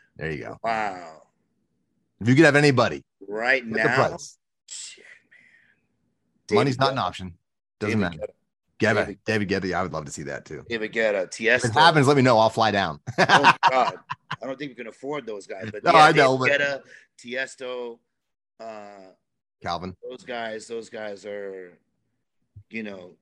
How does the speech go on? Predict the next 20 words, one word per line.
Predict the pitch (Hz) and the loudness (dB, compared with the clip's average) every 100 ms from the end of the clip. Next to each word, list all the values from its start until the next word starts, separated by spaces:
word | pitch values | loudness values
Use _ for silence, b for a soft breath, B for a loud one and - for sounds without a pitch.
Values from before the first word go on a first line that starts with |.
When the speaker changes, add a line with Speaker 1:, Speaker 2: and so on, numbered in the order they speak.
| _ _ _ | _ _ _
Speaker 2:
what | - 110 123 90 | -10 -2 -2 0
David | 127 143 120 | 2 2 0
Guetta's | 123 127 117 | -2 -4 -6
been | 110 107 | -12 -12
doing | 110 107 | -12 -12
the | 101 | -12
last | 107 110 - | -10 -10 -10
couple | 113 92 98 | -14 -14 -14
of | |
years. | 101 117 120 104 90 - - 98 101 | -12 -8 -6 -8 -12 -18 -20 -6 2
Uh, | |
Speaker 1:
Oof. | 330 - - _ _ _ _ | 2 2 -8 _ _ _ _
Speaker 2:
ridiculous. | 98 92 - 143 147 95 76 - | -20 -20 -4 -2 -2 -10 -16 -18
Speaker 1:
Been | 90 85 | -10 -10
on | 80 | -4
fire. | 80 78 - - _ _ | -4 -4 -6 -16 _ _
Speaker 2:
Yeah, | 101 | -14
yeah. | 110 104 85 - _ | -8 -6 -8 -16 _
It, | 107 95 _ _ b b b b b _ | -18 -18 _ _ b b b b b _
um, | 117 110 104 98 | -10 -8 -8 -12